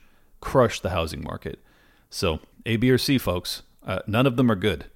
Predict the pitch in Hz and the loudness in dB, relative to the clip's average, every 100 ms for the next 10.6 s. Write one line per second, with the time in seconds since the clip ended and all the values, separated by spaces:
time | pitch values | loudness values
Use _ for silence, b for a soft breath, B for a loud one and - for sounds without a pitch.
0 | _ 104 101 - 98 92 90 101 113 90 | _ -6 -4 -2 -4 -4 -2 -2 -2 0
1 | 95 95 95 98 92 107 123 117 107 110 | 0 0 0 -2 0 2 4 4 2 2
2 | 113 90 - 107 104 95 92 104 110 98 | 0 -2 -2 0 0 -2 -2 0 0 0
3 | 95 98 92 - 110 - 117 110 B B | -2 -2 -2 2 2 0 -4 -6 B B
4 | - 92 98 98 92 101 104 113 - 107 | -8 -6 -2 0 2 2 2 0 0 2
5 | 107 98 87 104 117 - 85 82 b b | 2 0 2 2 2 -2 -6 -6 b b
6 | b - 82 - _ - 123 117 117 104 | b -4 -4 -6 _ -2 0 2 2 0
7 | 90 - 123 117 98 90 b b b - | -2 -4 0 0 0 -4 b b b -6
8 | 104 85 87 101 101 107 90 - 95 - | -4 -4 -4 -2 2 2 -2 -6 -6 -6
9 | - 113 107 85 67 - b b b b | -4 -2 0 -2 -6 -12 b b b b
10 | - 110 117 160 - - | -6 0 2 2 -2 -8